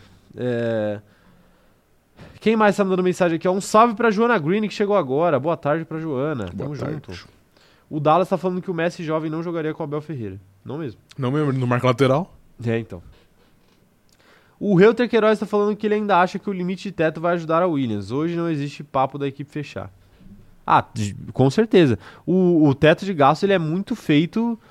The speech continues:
Speaker 2: Pra ajudar as equipes como a Williams.
Speaker 1: É, exato.
Speaker 2: Sim.
Speaker 1: Tipo assim, ele, ele não é tão feito assim visando a Ferrari, visando a, a McLaren. Ele é feito visando a Haas e a, e a
Speaker 2: E a
Speaker 1: Williams.
Speaker 2: sim.
Speaker 1: Pra, pra, tipo, essas equipes saírem do buraco.
Speaker 2: Sobreviverem.
Speaker 1: Sobreviverem,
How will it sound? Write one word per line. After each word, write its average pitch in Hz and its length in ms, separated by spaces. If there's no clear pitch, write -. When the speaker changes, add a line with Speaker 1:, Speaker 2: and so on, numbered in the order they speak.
Speaker 2:
Pra 135 80
ajudar 135 220
as 127 160
equipes 123 260
como 139 220
a - 20
Williams. 160 540
Speaker 1:
É, 156 280
exato. 143 380
Speaker 2:
Sim. 123 60
Speaker 1:
Tipo 107 120
assim, 147 200
ele, 143 440
ele 147 120
não 175 200
é 214 300
tão 185 260
feito 160 300
assim 156 220
visando 143 680
a 131 140
Ferrari, 120 680
visando 120 600
a, 101 640
a - 80
McLaren. 107 600
Ele 95 160
é 113 60
feito 131 340
visando 160 440
a 190 60
Haas 143 480
e 214 80
a, 233 240
e 127 40
a - 20
Speaker 2:
E - 20
a 147 80
Speaker 1:
Williams. 180 380
Speaker 2:
sim. 117 280
Speaker 1:
Pra, 113 280
pra, 117 160
tipo, - 160
essas 120 180
equipes 131 300
saírem 143 280
do 160 80
buraco. 180 480
Speaker 2:
Sobreviverem. 127 640
Speaker 1:
Sobreviverem, 120 760